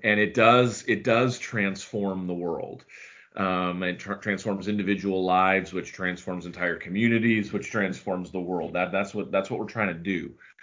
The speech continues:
So you use the word opportunity. It is one of, it's one of the three pillars. So I feel like what I, when I talk to families, I talk about opportunity. We want your, we want your kids engaged in,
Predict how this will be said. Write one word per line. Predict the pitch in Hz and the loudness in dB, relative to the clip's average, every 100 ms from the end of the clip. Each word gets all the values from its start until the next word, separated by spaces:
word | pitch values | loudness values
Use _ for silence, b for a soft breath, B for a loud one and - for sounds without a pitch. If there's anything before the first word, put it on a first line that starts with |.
| b _ | b _
So | - 139 127 120 113 110 139 | 6 8 10 8 6 2 -2
you | 139 170 | 0 0
use | 160 147 160 117 | 2 2 0 2
the | 123 | 2
word | 113 104 | 6 6
opportunity. | 98 101 110 101 92 95 | 4 -2 0 0 2 4
It | 101 | 4
is | 98 | 0
one | 90 101 104 | -4 -2 0
of, | 104 - 107 | 0 -2 -10
it's | - | -8
one | 95 104 | -2 0
of | 120 | 2
the | 123 | 0
three | - 117 113 | 2 2 2
pillars. | 123 95 82 78 | 2 0 0 -4
So | - 92 | 2 4
I | 117 | 6
feel | 131 123 | 6 6
like | 107 98 | 6 6
what | 98 | 6
I, | 120 123 | 4 2
when | 120 107 | 0 2
I | 135 | 4
talk | 143 135 | 4 4
to | 135 | 0
families, | - 101 98 90 | 0 0 0 -2
I | 92 | -4
talk | 95 92 | -4 -4
about | 87 82 80 73 b _ | 0 0 0 -4 b _
opportunity. | 101 139 147 123 127 90 76 71 | 4 6 4 0 0 0 -4 -8
We | 87 104 | -2 0
want | 110 87 | 0 2
your, | 101 101 | 2 2
we | 101 | 2
want | 120 127 95 | 2 0 -2
your | 92 | -2
kids | 120 104 95 | 0 0 -2
engaged | 87 73 101 107 117 120 98 - | -6 0 4 8 8 6 0 -6
in, | 104 101 101 101 95 87 | 0 2 2 2 -2 -6